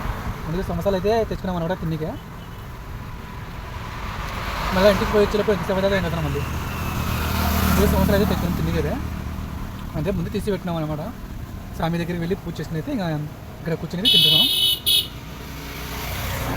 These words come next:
ఓకే ఫ్రెండ్స్, మా వీడియో ఎట్లా కనిపించిందో కామెంట్ చేయండి, ఏమైనా డౌట్ ఉంటే కామెంట్ చేయండి. ఓకే,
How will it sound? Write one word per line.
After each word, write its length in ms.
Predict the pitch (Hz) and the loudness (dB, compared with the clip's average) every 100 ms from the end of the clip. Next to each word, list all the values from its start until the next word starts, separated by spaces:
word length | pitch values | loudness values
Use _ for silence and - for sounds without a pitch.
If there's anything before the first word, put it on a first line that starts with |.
| - - - - - - - | -2 -4 -4 -6 -8 -8 -6
ఓకే 120 | 180 180 | -4 -4
ఫ్రెండ్స్, 200 | 196 - - | -4 -4 -4
మా 60 | 160 | -2
వీడియో 140 | 170 175 | 0 0
ఎట్లా 120 | 175 | -2
కనిపించిందో 300 | 180 175 190 202 - - 294 214 - 190 - - - 175 | -2 -2 -4 -2 -2 0 0 0 -2 -6 -6 -10 -8 -2
కామెంట్ 260 | 175 185 | 0 0
చేయండి, 200 | 175 180 220 - - - - - - - - - - - 101 160 | 0 0 0 -2 -4 -4 -4 -2 0 0 0 2 2 2 4 6
ఏమైనా 140 | 190 185 | 6 8
డౌట్ 120 | 196 | 8
ఉంటే 100 | 214 185 | 8 6
కామెంట్ 240 | 190 196 | 6 4
చేయండి. 220 | 185 196 240 - - - - - - - - - - 180 | 4 4 2 0 -2 -2 -2 -2 -2 -4 -4 -4 -2 0
ఓకే, 160 | 196 | 2